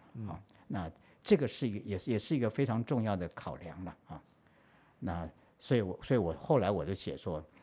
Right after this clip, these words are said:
Speaker 2: 这个，这个“美丽之国，其美无边”，但是它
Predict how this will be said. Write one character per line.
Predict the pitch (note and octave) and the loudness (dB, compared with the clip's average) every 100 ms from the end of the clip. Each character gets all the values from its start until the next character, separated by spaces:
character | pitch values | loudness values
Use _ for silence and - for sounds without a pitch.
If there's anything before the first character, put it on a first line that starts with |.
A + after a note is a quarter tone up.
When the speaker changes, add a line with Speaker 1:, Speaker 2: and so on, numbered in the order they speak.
| - - - | -20 -18 -10
Speaker 2:
这 | F2+ | -8
个， | D#2+ D2+ E2 - _ _ _ - _ _ _ _ | -6 -8 -10 -16 _ _ _ -20 _ _ _ _
这 | - E2 | -12 -12
个 | - D2 D#2 D#2+ - G2+ | -10 -12 -12 -12 -12 -4
“美 | G#2+ G#2+ | 0 4
丽 | C#3+ | 4
之 | - C3+ | 4 2
国， | G#2+ G2 | 0 0
其 | - - G#2+ | -2 -2 0
美 | G#2+ D2 | 0 -2
无 | D2 D#2 | -6 -6
边”， | E2+ D#2+ E2 - _ _ - | -6 -6 -8 -14 _ _ 4
但 | B2 | 4
是 | A2 - G#2 | 4 -2 -6
它 | - G#2+ G#2 | -4 -4 -4